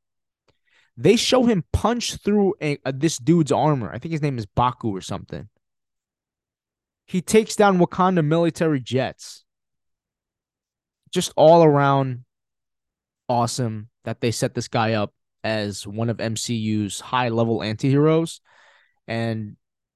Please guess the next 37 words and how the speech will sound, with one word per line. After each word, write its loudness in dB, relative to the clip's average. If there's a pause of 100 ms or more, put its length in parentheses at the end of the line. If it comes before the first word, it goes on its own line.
(520)
I'm 2
confident, -2
like, -6
I'm -2
happy -4
that -4
he's 0
on 2
the -6
team. -8
You 0
know 2
what 2
I 0
mean? -4 (540)
Like, -6 (640)
of -4
course, 0
we're -2
gonna 2
see -2
the -2
next -8
level -2
threat, -2 (140)
which -4
is, -8 (280)
um, -10 (880)
um, -4
Kang. -4 (1080)
It's -4
also 2
probably 0
gonna -4
be -4
Doctor -6
Doom. -4